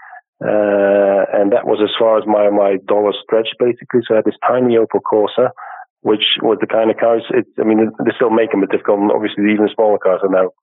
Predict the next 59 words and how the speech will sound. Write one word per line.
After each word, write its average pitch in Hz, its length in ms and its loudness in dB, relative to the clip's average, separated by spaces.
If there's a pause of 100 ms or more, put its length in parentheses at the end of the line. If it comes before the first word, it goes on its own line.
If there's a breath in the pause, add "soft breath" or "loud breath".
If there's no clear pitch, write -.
quite 90 200 -2
big, 95 200 0
but 104 100 2
at 101 80 2
the - 140 -12
time 110 160 0
it 95 80 2
was - 80 -6
so 101 240 2
small 104 260 2
you 101 80 0
didn't 98 220 0
get 95 100 2
into 104 240 0
the 90 80 -2
car, 87 200 0
you 85 100 -6
just - 180 -12
put 98 120 0
it 87 100 -2
on. 92 260 0 (760 loud breath)
And 101 160 -2
that 120 160 -2
was 117 160 2
the 113 80 -2
car 104 320 0
that 101 160 0
I, 101 240 0 (340)
uh, 101 60 2
used 107 400 0
to 98 60 -4
go 104 160 2
to 101 120 -6
all 110 220 2
the 107 100 2
races 101 460 0
all 104 240 2
over 95 140 0
Europe. 98 420 2 (120)
So, 104 120 0
uh, 98 160 2
I - 80 -8
think 113 160 0
it 95 140 -4
did, 101 180 -2
like, 92 240 0
two 104 80 0
hundred 98 180 0
fifty 98 220 -2
thousand 92 340 2
miles 101 320 2
on 110 140 2
it, 123 80 0 (600 loud breath)
driving 107 280 2
around 101 340 2
Europe, 107 300 0
covering 101 320 0
the 92 80 -2
races. 101 480 0